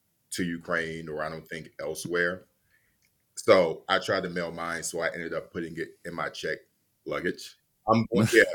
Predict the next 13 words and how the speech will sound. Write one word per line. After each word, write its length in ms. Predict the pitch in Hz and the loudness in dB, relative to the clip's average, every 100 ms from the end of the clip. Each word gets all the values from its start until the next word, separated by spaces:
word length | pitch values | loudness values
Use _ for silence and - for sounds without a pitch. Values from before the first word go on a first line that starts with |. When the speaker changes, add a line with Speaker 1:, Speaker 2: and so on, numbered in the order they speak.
| - | 0
Speaker 1:
so, 240 | 131 113 - | 4 4 4
so 140 | 113 | 2
I'm 140 | 104 | 2
going 260 | 104 131 135 | 2 0 0
to 140 | 123 | -2
Ukraine 640 | 104 92 110 98 92 90 92 - - - | -8 -4 2 4 4 -2 -8 -16 -18 -12
to 100 | 95 | 2
cover 220 | 110 92 | 2 2
the 80 | 85 | -4
war. 480 | 85 85 73 55 - _ _ _ - | -4 -2 -2 -6 -14 _ _ _ 2
I 220 | 87 92 | 6 6
will 200 | 87 90 | 4 -2
be, 680 | 82 90 87 85 82 82 | -4 -4 -4 -6 -8 -12